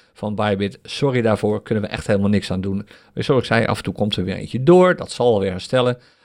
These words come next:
De markten zijn gewoon echt in beweging nu. Ah, ga niet mopperen als jouw favoriete trading tool het even misschien niet doet. Of, eh, als een chart van een, eh, platform misschien even niet duidelijk zichtbaar is. Want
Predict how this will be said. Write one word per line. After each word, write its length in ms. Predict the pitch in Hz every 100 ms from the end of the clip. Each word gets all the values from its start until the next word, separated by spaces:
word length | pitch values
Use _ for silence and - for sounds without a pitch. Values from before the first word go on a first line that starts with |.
| -
De 80 | 107
markten 340 | 123 131 113
zijn 200 | - 120
gewoon 200 | 113 104
echt 200 | - -
in 80 | 104
beweging 440 | 95 95 92 95
nu. 220 | 95 98 - _ _
Ah, 140 | - - 110 117 -
ga 180 | - 123
niet 160 | 151
mopperen 420 | 143 135 135 127 117
als 240 | 110 - _ _ _
jouw 360 | - 101 117 117
favoriete 680 | - 117 113 110 113 107 104
trading 420 | - 123 123 120
tool 260 | - 127 113
het 80 | -
even 280 | 113 110
misschien 320 | 107 - 120 113
niet 200 | 113 117
doet. 260 | 196 - - _ _ _
Of, 300 | 117 117 -
eh, 120 | 107
als 240 | - 113 113
een 160 | 107
chart 340 | - 127 127 -
van 180 | 110 107
een, 200 | 107 104
eh, 220 | 101 98
platform 420 | 127 127 113 110
misschien 260 | 104 - 104
even 260 | 104 -
niet 120 | 107
duidelijk 300 | 101 98 101
zichtbaar 320 | - 214 143 127
is. 120 | 127
Want 280 | 123 120